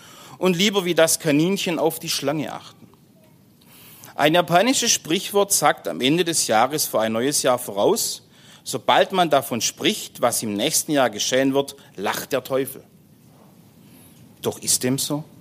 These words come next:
Sollten wir nicht besser den Worten Jesu vertrauen, welcher für die kommenden Zeiten im, im, im Lukasevangelium Folgendes uns ans Herz legt? „Wenn aber dieses anfängt zu geschehen, dann seht auf und erhebt eure Häupter,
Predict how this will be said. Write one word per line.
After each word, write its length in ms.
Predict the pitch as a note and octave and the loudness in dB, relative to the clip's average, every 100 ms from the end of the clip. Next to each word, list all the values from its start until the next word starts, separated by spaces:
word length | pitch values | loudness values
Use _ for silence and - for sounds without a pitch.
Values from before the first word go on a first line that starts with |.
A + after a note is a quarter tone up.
| - - - - - - - - - - - | -20 -20 -20 -20 -20 -20 -20 -20 -20 -20 -16
Sollten 380 | - - G#3 A3 | 0 6 6 6
wir 80 | G#3 | 4
nicht 220 | G#3 G#3 | 2 0
besser 260 | D#3+ F#3 G3 | 2 2 2
den 220 | F3 D#3+ | 0 2
Worten 200 | E3 D3 | 2 0
Jesu 360 | A2+ B2 D#3+ - | 0 2 2 -4
vertrauen, 720 | - - G2+ F#2+ A#2+ C3 C#3+ B2+ | -8 -6 0 2 2 0 -4 -12
welcher 360 | - A#2+ E3 G3 | -4 -2 0 -2
für 160 | E3+ F3 | -4 -6
die 120 | D#3 | -6
kommenden 440 | - D#3 F3+ E3+ | -4 -2 0 -2
Zeiten 680 | - B2 B2+ C#3+ D3 D3 D3 - - _ | -2 0 0 0 -4 -4 -10 -20 -20 _
im, 280 | A2 G2+ G2+ | -12 -12 -12
im, 200 | G#2+ G2+ | -14 -8
im 120 | A#2 | -4
Lukasevangelium 1160 | B2 D#3+ E3+ E3 D#3 D#3 C#3 D3 C#3+ C#3+ C#3+ C#3+ - - - | -2 0 0 0 -2 -2 0 0 4 4 4 0 -6 -20 -20
Folgendes 720 | - C#3 D3 D#3+ D#3+ D#3 - | -4 2 4 2 -2 0 -2
uns 280 | - C3 B2+ | -2 -2 -2
ans 260 | A#2 A2+ - | -2 -2 -2
Herz 240 | C3 - | -2 -2
legt? 460 | C#3+ C3+ - - - _ - - - - - - | -2 -6 -6 -18 -18 _ -20 -20 -20 -20 -20 -2
„Wenn 180 | D3 G#3+ | 2 6
aber 200 | G#3+ G3 | 6 4
dieses 360 | G3 G3+ G3+ | 2 0 0
anfängt 580 | - D3 F#3 - F#3+ F#3+ | 2 2 2 0 0 0
zu 140 | - F3 | 0 -2
geschehen, 640 | D#3 - C3+ C3 D3 D3 - | 0 2 4 4 4 0 2
dann 160 | C#3+ | 2
seht 380 | E3+ - E3+ E3 | 4 2 0 2
auf 280 | A#2 D3+ E3+ | 4 4 2
und 160 | C#3+ C3 | -2 -2
erhebt 360 | G#2 D3+ F3 | 0 -4 -2
eure 280 | - D#3 D3+ | -2 0 2
Häupter, 480 | D#3 G#3+ - G2+ | 2 2 -2 -6